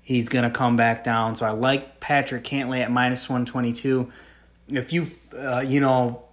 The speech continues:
throw the last two years' tournaments worth of tournaments into a hat and pull out their head-to-head odds, I guarantee it would, the average of that would be Patrick Cantlay minus two hundred against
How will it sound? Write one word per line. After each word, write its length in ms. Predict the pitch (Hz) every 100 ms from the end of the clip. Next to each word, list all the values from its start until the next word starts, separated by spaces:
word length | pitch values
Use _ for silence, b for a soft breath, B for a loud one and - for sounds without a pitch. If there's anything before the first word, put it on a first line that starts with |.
| _ _ _ _ _ _ _ - -
throw 560 | 147 147 147 147 139 B B B B -
the 80 |
last 480 | 131 139 139 135 -
two 240 | - 160 151
years' 480 | 143 143 147 139
tournaments 580 | - 147 143 147 143 -
worth 160 | 143 139
of 80 | 135
tournaments 460 | 156 147 143 131
into 240 | 143 139 131
a 40 |
hat 400 | 120 131 143 - B B -
and 180 | 117 -
pull 240 | 165 139
out 260 | 131 135 123
their 200 | 127 123
head-to-head 560 | 131 127 127 131 127
odds, 480 | 110 117 127 - - B B B _ _ _ -
I 140 | 143
guarantee 720 | 139 139 147 135 131 147 135
it 20 |
would, 420 | 123 120 117 - 131
the 200 | 127 -
average 500 | 135 135 131 127 123
of 120 | 120
that 280 | 120 117 120
would 140 | 117
be 180 | 123 117
Patrick 460 | - 135 127 120
Cantlay 440 | - 135 123 120 113
minus 420 | 117 123 123 -
two 200 | - 139
hundred 480 | 120 131 113 110 107
against 380 | 117 110 101